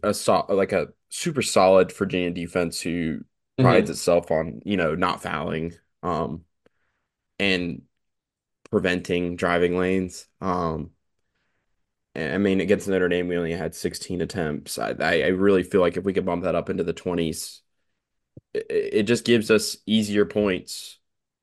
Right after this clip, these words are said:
Speaker 1: for a team that sometimes struggles to score the basketball.
Speaker 2: Mm-hmm. Yeah, 'cause when we go through those slumps, we, we kinda need, like, to see the ball go through the basket. So an easy way to do that would be a free throw.
Speaker 1: Mm-hmm.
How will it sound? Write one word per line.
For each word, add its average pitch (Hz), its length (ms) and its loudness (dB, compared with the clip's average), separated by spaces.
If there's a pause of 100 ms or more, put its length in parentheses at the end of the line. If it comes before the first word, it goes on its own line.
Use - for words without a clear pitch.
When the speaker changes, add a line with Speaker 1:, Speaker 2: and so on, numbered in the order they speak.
(580)
Speaker 1:
for 98 260 4
a 90 100 0
team 101 260 0
that 95 180 0
sometimes 92 460 -4
struggles 85 380 -2
to 82 80 -10
score - 180 -2
the 80 80 0
basketball. - 540 -4 (480)
Speaker 2:
Mm-hmm. 110 420 -2 (1900)
Yeah, 123 280 6
'cause 104 200 2
when 104 140 2
we 107 80 4
go 110 160 4
through 117 100 2
those 104 240 4
slumps, 107 480 0
we, 101 380 -4
we 104 180 -4
kinda 110 280 2
need, 104 360 0
like, 87 280 0
to - 100 -14
see - 160 -6
the 104 140 4
ball 98 320 6
go 104 120 6
through 104 140 -2
the 90 80 -2
basket. 98 540 -2
So 90 180 2
an 87 140 0
easy 107 340 -6
way 101 140 6
to 90 80 0
do 110 200 0
that 85 220 2
would 82 140 -4
be 87 120 -2
a 87 60 0
free 131 180 0
throw. - 300 -8 (460)
Speaker 1:
Mm-hmm. 85 300 0